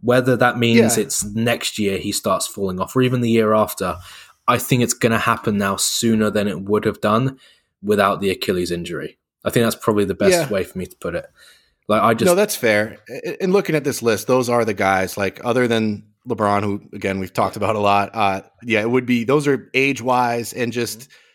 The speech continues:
Speaker 2: sort of career-wise, the ones that seem like they could be, they'd be the next to decline. Then Harden is thirty-one. Uh,
Speaker 1: But I think,
Speaker 2: again,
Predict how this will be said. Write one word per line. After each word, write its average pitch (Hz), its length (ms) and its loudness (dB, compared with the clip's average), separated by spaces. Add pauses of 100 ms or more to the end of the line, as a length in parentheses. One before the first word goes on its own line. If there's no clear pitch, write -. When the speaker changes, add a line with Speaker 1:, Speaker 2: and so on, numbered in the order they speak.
Speaker 2:
sort 214 240 2
of - 80 -2
career-wise, 104 680 0
the 101 60 -6
ones 104 240 -4
that 104 140 -4
seem 107 240 -4
like 101 160 -4
they 101 100 -4
could 92 160 -10
be, 92 320 -6 (680)
they'd 117 160 2
be 110 120 0
the 95 120 0
next 95 240 -4
to 98 100 -8
decline. 104 560 0
Then 104 120 -2
Harden 113 420 0
is - 220 -6 (100)
thirty-one. 107 920 -2
Uh, 104 300 -2
Speaker 1:
But 110 80 0 (100)
I - 40 -12
think, 143 140 0
Speaker 2:
again, 165 140 0